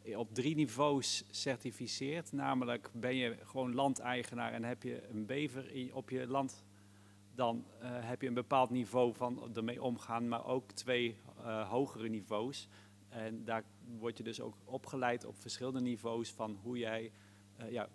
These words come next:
wel-, welke taak jij kunt uitvoeren. Eh, en het derde niveau is, eh, dat je, eh, inderdaad begeleidt bij het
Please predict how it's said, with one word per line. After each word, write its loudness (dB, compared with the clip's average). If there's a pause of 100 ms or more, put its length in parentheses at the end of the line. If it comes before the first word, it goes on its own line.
(400)
wel-, -6
welke 2
taak 4
jij 0 (280)
kunt 2
uitvoeren. 0 (300)
Eh, -6
en 0
het -6
derde 4
niveau 0
is, -4
eh, -4 (120)
dat -4
je, -6
eh, -6 (200)
inderdaad 2
begeleidt 0
bij -2
het -6